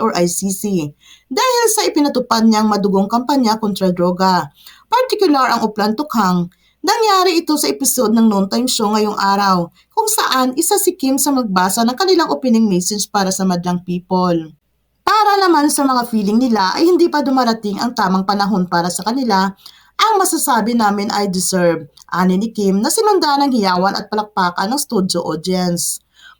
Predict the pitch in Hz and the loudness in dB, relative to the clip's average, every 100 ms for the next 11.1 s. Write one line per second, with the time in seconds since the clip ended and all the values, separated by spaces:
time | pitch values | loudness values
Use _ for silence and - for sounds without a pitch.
0 | _ 440 453 403 370 339 349 269 233 185 | _ -4 0 2 4 2 2 0 2 2
1 | 165 143 _ _ - 226 320 - 240 254 | 0 -6 _ _ -6 0 0 0 -2 0
2 | 254 247 233 214 208 180 180 - - _ | -2 -2 -4 -4 -4 -2 -2 -4 -12 _
3 | _ - 427 427 339 320 285 294 269 233 | _ -2 0 2 2 2 2 2 2 2
4 | 247 220 208 208 214 - 202 175 175 180 | 0 -2 -2 -2 -4 -2 -4 -2 -2 0
5 | 175 185 254 392 - - 285 294 226 220 | 0 0 -2 -4 -6 -4 -4 -2 -2 0
6 | 214 - - 294 320 226 226 226 214 196 | -2 -2 -4 -4 -2 0 0 0 -2 -2
7 | 196 302 330 320 277 277 269 247 180 190 | -4 0 0 0 0 -2 -2 -4 -2 0
8 | 180 185 185 - - - - 453 427 - | 0 0 -2 -8 -18 -12 -2 0 0 0
9 | 277 262 185 196 220 190 180 - 185 185 | 0 0 0 0 2 2 0 -2 -4 -4
10 | 180 180 160 175 175 170 175 175 180 165 | -4 -2 -2 -4 -4 -4 -6 -2 0 -2